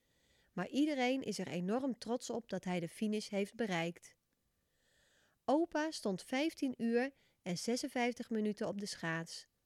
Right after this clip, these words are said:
Wat was zijn gemiddelde snelheid bij benadering? Drie juffen gaan fruit kopen om uit te delen op de sportdag.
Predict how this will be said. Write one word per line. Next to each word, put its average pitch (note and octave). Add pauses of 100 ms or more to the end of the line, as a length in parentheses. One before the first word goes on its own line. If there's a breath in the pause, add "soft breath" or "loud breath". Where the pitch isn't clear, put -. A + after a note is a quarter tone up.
(720)
Wat B3+
was B3
zijn F#3
gemiddelde A3+
snelheid B3
bij G#3+
benadering? F#3+ (1800 soft breath)
Drie D4
juffen D4+
gaan F#3+
fruit A3+
kopen B3
om F#3
uit A3
te B3+
delen A3+
op A#3+
de D4
sportdag. F3